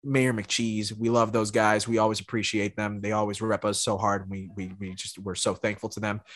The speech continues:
And, uh, yeah, continue to check out the full catalog of the Double Turn Podcast. We are now on episode one hundred and ninety-four,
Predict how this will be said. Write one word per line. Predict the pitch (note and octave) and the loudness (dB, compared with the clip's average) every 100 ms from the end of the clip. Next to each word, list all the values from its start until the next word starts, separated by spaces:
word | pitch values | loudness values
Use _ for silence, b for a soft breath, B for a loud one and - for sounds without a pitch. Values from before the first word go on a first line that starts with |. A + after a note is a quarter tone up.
| B D#3+ - | B -8 2
And, | C3 B2 | 2 4
uh, | B2+ A#2 A2+ G#2 - _ - | 6 6 4 0 -6 _ 8
yeah, | G3 F3 | 10 10
continue | - D3 G#3+ G#3+ G3 | 8 0 2 2 2
to | D#3+ | 4
check | G3+ F#3 | 6 6
out | F3+ | 6
the | D#3 | 2
full | - E3+ | 4 4
catalog | F#3 E3+ E3 D#3 D3 | 8 8 10 8 8
of | |
the | D3 | 6
Double | C#3+ C#3 C3+ | 6 6 4
Turn | D3+ C3 | -2 6
Podcast. | D3 C#3 - C3 - | 6 6 4 4 4
We | C#3 C#3+ | 6 8
are | C3 B2 | 8 6
now | C#3 C3+ | 6 6
on | B2+ A#2 | 6 4
episode | C#3 C#3 - C3 A2+ | 2 2 4 4 6
one | C#3 | 4
hundred | C#3 D3 D3+ C#3 C3+ - | 6 6 6 4 2 0
and | B2 A#2+ | -2 2
ninety-four, | C3+ D3 D3+ C3+ A#2 - D#3 C#3+ F2+ D#2+ | 4 4 2 0 -2 6 10 10 10 0